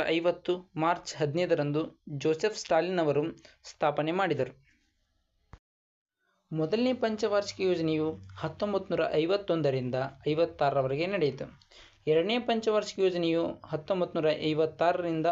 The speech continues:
ಅರವತ್ತೊಂದರವರೆಗೆ ನಡೆಯಿತು. ಮೂರನೇ ಪಂಚವಾರ್ಷಿಕ ಯೋಜನೆಯು ಹತ್ತೊಂಬತ್ತು ನೂರ ಅರವತ್ತೊಂದರಿಂದ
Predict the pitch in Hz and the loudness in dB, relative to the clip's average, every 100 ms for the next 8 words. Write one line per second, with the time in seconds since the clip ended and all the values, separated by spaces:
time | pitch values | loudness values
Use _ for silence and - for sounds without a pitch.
0 | 170 143 139 143 143 139 135 131 135 180 | 0 0 2 0 -2 0 0 2 0 0
1 | 202 143 - - - - - - - 151 | 2 0 -2 -12 -18 -20 -20 -20 -6 0
2 | 156 202 247 240 226 220 202 202 - 190 | 2 2 0 0 0 2 2 0 -2 0
3 | 165 160 160 170 156 - 175 165 160 165 | 2 0 0 -2 -4 -4 -2 -2 -2 0
4 | 156 151 156 202 185 160 143 135 | 2 2 0 0 0 0 0 0